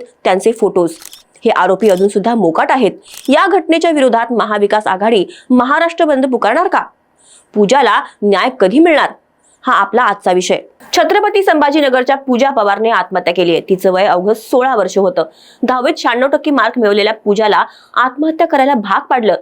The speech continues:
ते कासिम पठाण नावाच्या आरोपीने. तो पूजाला त्रास देत होता, त्याचं तिच्यावर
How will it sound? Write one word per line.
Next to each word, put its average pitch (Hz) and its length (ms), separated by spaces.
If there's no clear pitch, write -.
ते - 80
कासिम 311 480
पठाण 247 400
नावाच्या 202 380
आरोपीने. 185 480
तो 214 100
पूजाला 202 380
त्रास 185 340
देत 202 160
होता, 180 200
त्याचं 185 220
तिच्यावर 233 380